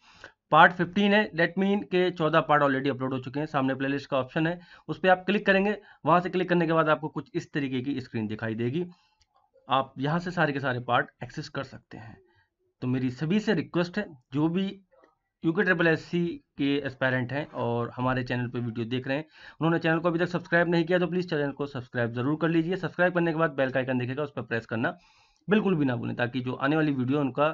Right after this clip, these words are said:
अ, आपको नोटिफिकेशन मिलता रहे और आप वीडियो को ईजीली एक्सेस करते रहें। सेकंड, वीडियो को ज़्यादा से ज़्यादा शेयर करिए, ताकि ज़्यादा से ज़्यादा लोग इसका फ़ायदा उठा सकें। चलिए फिर स्टार्ट करते हैं आज का सेशन।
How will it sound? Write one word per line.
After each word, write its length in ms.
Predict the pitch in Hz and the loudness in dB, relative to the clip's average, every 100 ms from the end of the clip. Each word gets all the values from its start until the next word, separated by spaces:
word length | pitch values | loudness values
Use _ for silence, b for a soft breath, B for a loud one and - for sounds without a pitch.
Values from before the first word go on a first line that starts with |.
| - b b b b b | -4 b b b b b
अ, 60 | - | -4
आपको 480 | 123 123 127 120 139 | -2 -2 -4 -4 -2
नोटिफिकेशन 520 | 127 123 127 123 147 | -2 -2 -6 -4 -2
मिलता 240 | 127 123 | -2 0
रहे 120 | 147 | 2
और 160 | 175 156 | 2 4
आप 200 | 139 120 | 2 0
वीडियो 240 | 120 123 | -4 -2
को 100 | 123 | -2
ईजीली 320 | 147 117 139 - - | -2 -2 -6 -6 -10
एक्सेस 240 | - 165 | -10 -14
करते 300 | - 123 - | -12 -12 -12
रहें। 240 | 110 101 - _ _ _ _ b b _ | -16 -18 -20 _ _ _ _ b b _
सेकंड, 260 | 170 185 202 | -2 0 2
वीडियो 280 | 175 190 208 | 2 2 4
को 100 | 202 | 6
ज़्यादा 220 | 175 180 | 6 6
से 40 | |
ज़्यादा 220 | 170 170 | 6 4
शेयर 220 | 175 185 170 | 2 0 0
करिए, 260 | 175 185 | 2 2
ताकि 260 | 185 151 156 | 2 0 0
ज़्यादा 280 | 139 135 143 | 0 2 2
से 120 | 147 | 0
ज़्यादा 220 | 135 123 | 0 0
लोग 260 | 120 143 - | -2 -4 -6
इसका 240 | 147 - | -14 -8
फ़ायदा 460 | 165 - 120 143 165 - | -6 -4 -4 -4 -8 -12
उठा 200 | - 110 | -14 -14
सकें। 360 | - 123 165 - _ _ _ _ _ _ _ _ _ b b b | -14 -8 -10 -10 _ _ _ _ _ _ _ _ _ b b b
चलिए 220 | - 208 202 | 0 4 4
फिर 220 | 131 135 | 2 -6
स्टार्ट 280 | - 165 170 | 6 6 6
करते 240 | 160 127 | 0 0
हैं 80 | 139 | 0
आज 140 | 123 | 0
का 60 | 127 | -2
सेशन। 360 | 117 107 170 | -10 -10 -10